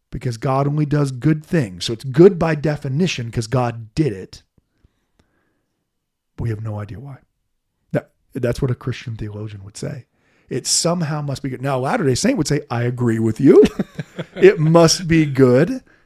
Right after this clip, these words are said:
And I do have an idea why." The idea why is because we weren't created out of nothing. We've always existed. And there were steps that we needed to take in order to progress to become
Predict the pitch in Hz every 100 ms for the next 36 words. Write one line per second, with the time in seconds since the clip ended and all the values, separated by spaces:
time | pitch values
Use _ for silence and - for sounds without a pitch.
0 | _ _ - 123 123 127 113 117 147 175
1 | 139 98 98 92 82 85 82 76 78 69
2 | - _ _ _ _ _ _ _ _ _
3 | - 113 110 107 135 165 156 117 101 101
4 | 101 110 101 87 90 - 110 - 101 104
5 | 101 _ _ _ - 101 107 135 139 -
6 | 123 110 107 98 92 85 85 98 117 -
7 | 71 71 110 - _ _ _ _ - 113
8 | 107 104 127 160 117 90 87 95 101 98
9 | 87 - 82 80 - _ _ _ _ -
10 | 104 101 - _ - 107 113 107 95 -
11 | - - 143 175 - - - - 95 123
12 | 151 151 151 151 147 113 110 110 - 110
13 | 104 113 107 - - 98 101 101 - 92
14 | 92 85 - 180 202 120